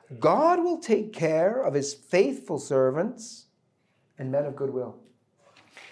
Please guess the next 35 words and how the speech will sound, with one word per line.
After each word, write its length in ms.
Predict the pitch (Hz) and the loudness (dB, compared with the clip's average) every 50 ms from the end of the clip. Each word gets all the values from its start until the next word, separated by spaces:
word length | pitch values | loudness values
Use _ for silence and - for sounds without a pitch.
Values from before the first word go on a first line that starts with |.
| - _ - | -12 _ 2
Now 80 | 180 185 | 4 6
that's 200 | 254 349 294 - | 6 4 4 2
very 300 | - 202 190 180 170 170 | 2 2 4 4 2 0
interesting. 440 | 165 165 160 147 - - 151 147 | -2 -2 -4 -6 -4 -4 -4 0
As 140 | 160 160 143 | 0 0 2
we're 140 | 147 165 165 | 2 2 0
thinking 360 | 165 208 226 247 220 233 220 | 2 2 0 0 0 -2 -2
about 280 | 190 170 165 160 160 147 | 2 4 4 4 4 4
all 240 | 151 160 175 185 175 | 4 6 6 6 4
these 200 | 175 165 139 110 | 2 -2 -4 -6
bombs 600 | 107 - - 143 143 143 156 165 175 175 151 135 | -4 0 2 4 6 6 4 2 0 -2 -4 -4
that 120 | 147 143 | -2 0
are 100 | 139 139 | 0 0
being 320 | 135 139 135 135 135 127 | 0 2 2 2 2 2
detonated, 680 | - 147 156 165 160 151 143 139 139 139 151 156 151 - - _ _ _ _ _ _ _ _ _ _ _ _ _ _ _ _ _ _ _ _ _ _ _ _ _ _ _ _ _ _ - | 4 4 4 4 2 0 -2 0 0 2 0 -2 -2 -6 -16 _ _ _ _ _ _ _ _ _ _ _ _ _ _ _ _ _ _ _ _ _ _ _ _ _ _ _ _ _ _ -2
can 200 | - 214 208 214 | 0 2 4 6
Our 120 | 208 202 | 6 6
Lady 460 | 180 180 190 196 196 196 202 196 196 | 6 6 6 6 6 4 2 -6 -6
defend 400 | 190 190 180 185 190 190 202 180 | -4 -6 -2 2 2 2 2 2
us? 100 | 160 - | -4 -6
Can 140 | - 175 160 | -4 -4 -2
Our 100 | 160 160 | 0 2
Lady 180 | 165 170 170 170 | 2 2 0 0
protect 420 | - 160 - - 185 208 202 - | -6 -8 -4 -2 -2 -2 -4 -6
us 160 | 147 135 - | -10 -8 -8
even 200 | 165 160 165 160 | -8 -10 -10 -10
from 200 | 151 - 175 170 | -8 -8 -8 -8
the 60 | 175 | -6
bombs? 320 | 165 175 180 185 175 143 131 | -4 -4 -2 -2 -4 -2 2
Well, 180 | 151 196 202 | 4 4 6
actually, 400 | 190 196 240 247 - - 269 220 | 6 6 4 4 2 -2 -4 0
yes. 440 | 170 165 160 160 202 - - - - - - _ _ _ _ _ _ _ _ _ _ _ | 4 4 6 6 4 4 0 -6 -14 -18 -20 _ _ _ _ _ _ _ _ _ _ _
She 180 | - - 196 180 | -12 -8 -6 -4
literally 520 | 175 185 214 247 233 - - 190 170 160 | 0 4 4 4 4 2 -2 -4 -4 -4
can. 380 | - 156 147 147 156 196 214 | -4 0 0 0 0 0 -2